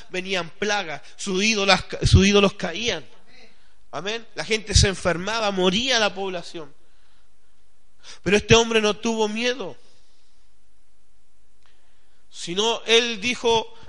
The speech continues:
"Dejen el arca acá en este lugar". Él, él, él vio una honra en tener el arca en su casa. Inclusive ni David quería entrar, llevar el arca a su casa. ¿Por qué?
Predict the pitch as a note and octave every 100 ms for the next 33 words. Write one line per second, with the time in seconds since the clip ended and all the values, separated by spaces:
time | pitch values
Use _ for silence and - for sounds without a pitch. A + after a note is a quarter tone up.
0 | - - - - D#3 B3 B3+ A3+ A3 A3
1 | A3 A#3 G#3 A#3 A#3 G#3+ G#3+ G#3 G#3 B3
2 | - - - - - - - - - -
3 | - - - F#3+ A3+ - - G#3 - A#3
4 | C4 B3 F#3 F3+ B3+ C4 A#3 A#3 D4 C#4
5 | A3 G3 - G3+ G#3 G#3 G#3+ A3+ G#3+ A#3
6 | - G#3 - - - C4+ - - C3 -
7 | - - - - - E3 F#3 G3+ B3+ C4
8 | B3+ G3 G#3+ A3+ A3 G#3+ B3+ C4+ - B3+
9 | B3 B3+ A#3 G3+ A#3+ C4+ B3+ G#3+ - -
10 | F#3+ A3 A#3 A#3+ - G#3+ B3 B3+ - G#3+
11 | G#3 G3 - G3+ - B3 G#3+ F#3 F#3+ -
12 | D#4 G#3